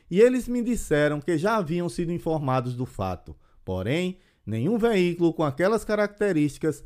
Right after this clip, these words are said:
havia passado por ali. Segui viagem, entrando no trevo que dava acesso à cidade de Capela. Ainda estava muito nervoso. Acho que por conta disso,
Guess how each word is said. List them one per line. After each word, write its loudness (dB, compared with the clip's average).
havia -2
passado 0
por 0
ali. -2
Segui 2
viagem, 2
entrando 0
no 0
trevo 4
que 2
dava 2
acesso 0
à 0
cidade 0
de -2
Capela. -2
Ainda 0
estava 2
muito -2
nervoso. -2
Acho -6
que -8
por -6
conta -6
disso, -4